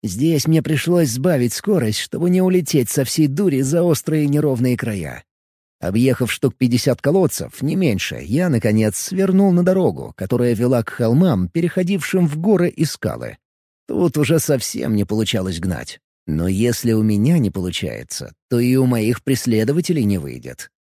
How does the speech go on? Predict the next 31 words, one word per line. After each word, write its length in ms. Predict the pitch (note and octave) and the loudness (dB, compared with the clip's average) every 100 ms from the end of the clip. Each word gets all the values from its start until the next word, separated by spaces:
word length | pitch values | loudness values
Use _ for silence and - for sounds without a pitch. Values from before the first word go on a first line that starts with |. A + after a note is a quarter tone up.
| _ _ _ _ - | _ _ _ _ -12
Вдоводел 600 | C#2+ F2 B2 B2 D3 C#3+ | -6 0 2 4 4 2
заполз 560 | G#2+ D3 C#3 B2+ F#2 - | 2 0 2 0 0 0
на 140 | A2+ | 2
очередной 420 | G#2+ B2 A#2 C3+ | 2 0 2 2
холм, 400 | C#3 F#2 A#1 A#1 - _ - | 2 -4 -6 -10 -16 _ -14
съехал 380 | - F#3+ E3 D#3+ | -4 -2 0 0
вниз 440 | B2+ G3+ C3 - - | 2 2 2 -2 -8
и 80 | F2+ | -4
оказался 560 | G2+ C#3 E3+ D#3+ E3 | 0 2 2 2 0
в 80 | D#3+ | 2
узком 300 | F3+ - D#3+ | 0 0 -2
проезде, 640 | - E3+ E3 F#2+ D#2 A#1+ - | 0 0 0 -2 -6 -12 -8
изрытым 720 | - A#2+ A#2+ E3+ G3 - C3 A2+ | -2 0 2 2 2 2 2 2
выпуклыми 580 | F#3 E3 A2+ A2+ A2 | 0 0 0 2 2
ледяными 460 | A#2 C#3+ F3 F#3 E3+ | 2 2 2 4 4
бороздами. 760 | D#3 E3+ D#3+ C3+ D2+ B1+ G1+ - _ _ _ | 2 -2 -2 -2 -4 -6 -12 -18 _ _ _
Искорка 580 | F#2 C3+ D3+ F#3+ F#3 F#3+ | -2 0 0 0 2 0
просигналила 800 | - F#3 - B2 C#3 F3 F3 F3+ | 2 0 2 2 4 4 4 2
о 60 | D#3 | 2
наличии 440 | E3+ E3+ D3+ D#3 | 2 2 0 -2
пещеры. 680 | C3+ C#3+ - - C#2+ G#1 - _ _ - | 0 -2 -4 -6 -6 -8 -14 _ _ -6
Осталось 600 | A2+ - - C#3 C#3+ - | -4 -4 -2 0 0 0
только 340 | D#3 C3 C#3+ | 0 0 0
проползти 640 | B2 D3+ - D3 - - C3 | -2 -2 -2 -4 -4 -2 -2
вперед 560 | - D#3 D3 D#2 - | -2 -2 -2 -2 -4
еще 340 | G2+ A#2+ - C3 | -4 -4 0 2
метров 400 | C#3 A#2+ B2+ - | 2 0 -4 -2
тридцать 580 | F#3+ D3+ - F#2+ - - | -4 -4 -4 -8 -10 -6
и 80 | F3 | -4
свернуть 460 | - F#3+ D#3+ C#3+ | 0 0 2 2
налево. 480 | C#3 A#2 C#2+ A1 G1+ | 2 -2 -4 -8 -14